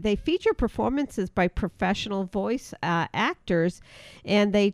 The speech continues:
they are synchronized with the attraction so that it really can provide that same magical experience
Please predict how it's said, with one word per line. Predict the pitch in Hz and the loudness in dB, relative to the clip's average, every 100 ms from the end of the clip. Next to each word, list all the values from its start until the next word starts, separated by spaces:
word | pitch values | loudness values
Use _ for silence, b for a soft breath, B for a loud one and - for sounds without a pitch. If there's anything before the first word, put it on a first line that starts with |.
| - _ | -2 _
they | 196 208 | 0 2
are | 190 | 4
synchronized | 185 - 339 349 349 214 180 180 - - 190 | 2 -2 -2 0 0 2 2 2 -2 -6 4
with | 214 | 4
the | 190 180 | 4 -2
attraction | - - 160 160 - - 139 147 | -2 -2 0 -2 -6 -6 -4 -6
so | - 180 | -4 -4
that | 160 180 - | 0 0 0
it | 196 | -2
really | - 226 247 | -2 -2 -2
can | - 240 | -2 -4
provide | 202 202 180 175 170 | 0 0 2 2 0
that | 160 | -2
same | - 190 165 165 | -4 -4 -4 -4
magical | 170 165 175 - - 180 165 | 0 2 2 0 -8 -6 -6
experience | - - - 180 175 156 143 - | -6 -10 -2 0 2 0 -4 -10